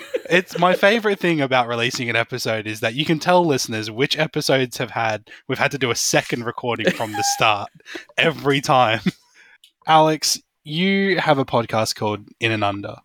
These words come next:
Speaker 2: Correct.
Speaker 1: Now, In and Under, I, I am a big fan of In and Under. Particularly, you have a segment that you run, uh,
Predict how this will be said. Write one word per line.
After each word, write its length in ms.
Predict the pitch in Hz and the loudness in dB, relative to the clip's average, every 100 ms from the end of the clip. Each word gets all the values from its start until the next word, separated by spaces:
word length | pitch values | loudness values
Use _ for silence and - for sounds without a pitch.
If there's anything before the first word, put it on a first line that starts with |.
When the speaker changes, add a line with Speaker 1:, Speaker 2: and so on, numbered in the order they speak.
| - | -6
Speaker 2:
Correct. 320 | 123 107 - - _ _ _ _ _ | -2 -2 -6 -20 _ _ _ _ _
Speaker 1:
Now, 200 | 127 123 | -2 0
In 120 | 151 | 4
and 120 | 170 160 | 4 4
Under, 180 | 143 | 4
I, 220 | 127 131 135 | 4 4 2
I 200 | 123 123 120 104 | 2 0 0 -4
am 160 | 113 | -8
a 60 | 107 | -6
big 240 | - 117 | -6 -6
fan 360 | - 120 107 107 | -6 -4 -4 -4
of 100 | 104 | -6
In 100 | 104 | -8
and 120 | 104 | -6
Under. 440 | 101 101 101 104 - - | -6 -6 -6 -6 -8 -4
Particularly, 600 | 127 - 151 170 147 131 | -2 0 2 2 2 2
you 280 | 110 113 110 | -4 -6 -2
have 280 | 127 117 113 | 0 0 0
a 140 | 110 | -4
segment 680 | - 123 131 143 131 - - _ - - _ _ _ - | 0 0 2 0 0 -4 -12 _ -20 -20 _ _ _ -2
that 340 | 120 110 107 - | 2 2 0 -6
you 220 | 110 104 | -12 -8
run, 380 | 104 104 101 101 | -2 -2 -2 -6
uh, 400 | - 107 104 | -8 -8 -8